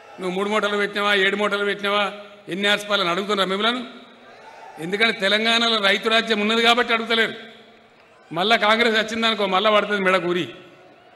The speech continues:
గ్యారంటీ మాట. ఆయన చెప్తుండే, "మేము ఇచ్చేది మూడే గంటలు అని."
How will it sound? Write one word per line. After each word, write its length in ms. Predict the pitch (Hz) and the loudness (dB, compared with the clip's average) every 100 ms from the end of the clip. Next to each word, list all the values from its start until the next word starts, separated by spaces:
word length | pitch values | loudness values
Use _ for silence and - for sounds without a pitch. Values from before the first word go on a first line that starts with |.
| 143 | -2
గ్యారంటీ 340 | 185 214 226 | 0 2 0
మాట. 500 | 208 202 156 - - - - - - _ _ - _ _ _ _ - | 0 0 0 -8 -16 -20 -20 -20 -20 _ _ -20 _ _ _ _ -8
ఆయన 200 | 151 233 | -2 0
చెప్తుండే, 400 | 233 226 262 247 | 2 0 0 0
"మేము 140 | 240 | 0
ఇచ్చేది 320 | 233 202 247 226 | -4 -2 -2 -2
మూడే 260 | 226 247 | 0 2
గంటలు 320 | 233 214 220 | 2 0 0
అని." 100 | 190 | -2